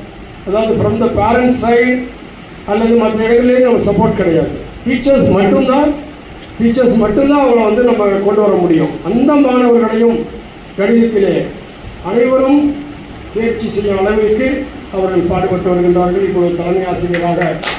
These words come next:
பதவியேற்றிருக்கிறார்கள். அந்த டீம் ஒர்க்கும் நல்லா இருக்கு. நான் கேள்விப்பட்ட வரையிலும் இப்ப இருக்கிற பிரசன்ட் சிச்சுவேஷன் டீம் ஒர்க்கு நல்லா இருக்கு அப்படின்னு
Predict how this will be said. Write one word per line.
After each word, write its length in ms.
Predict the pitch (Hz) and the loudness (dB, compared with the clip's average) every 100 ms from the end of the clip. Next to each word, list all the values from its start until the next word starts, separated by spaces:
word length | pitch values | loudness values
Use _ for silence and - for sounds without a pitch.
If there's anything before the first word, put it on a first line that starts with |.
| - | -8
பதவியேற்றிருக்கிறார்கள். 960 | - 381 392 381 370 359 349 - 392 381 381 - - - - - - - - | -6 -2 0 -2 -4 -4 -4 -2 -4 -4 -8 -10 -12 -12 -12 -12 -12 -10 -10
அந்த 140 | 196 196 180 | -8 -6 -2
டீம் 260 | 285 302 269 | 2 4 4
ஒர்க்கும் 280 | 233 269 | 2 0
நல்லா 200 | 262 226 | -2 -4
இருக்கு. 420 | 214 196 196 190 160 | -2 0 -2 -6 -8
நான் 180 | 175 175 | -8 -8
கேள்விப்பட்ட 420 | 180 185 185 180 | -8 -8 -8 -6
வரையிலும் 580 | 175 180 220 330 - - - - - - | -6 -4 -2 -2 -4 -12 -20 -20 -20 -16
இப்ப 220 | 196 196 226 | -14 -8 -6
இருக்கிற 260 | 214 233 | -4 -4
பிரசன்ட் 480 | - 196 - 226 233 | -4 -6 -6 -4 -4
சிச்சுவேஷன் 640 | - - 208 196 202 233 285 - - - - | -4 -8 -4 -4 -4 -8 -10 -16 -20 -20 -10
டீம் 240 | 233 269 254 | -6 -4 0
ஒர்க்கு 260 | 233 226 | 0 0
நல்லா 260 | 190 196 208 | -2 -2 -2
இருக்கு 420 | 196 170 185 147 - - - - - | -4 -4 -6 -6 -12 -18 -20 -20 -14
அப்படின்னு 680 | 175 185 196 196 180 165 | -10 -8 -6 -4 -4 -4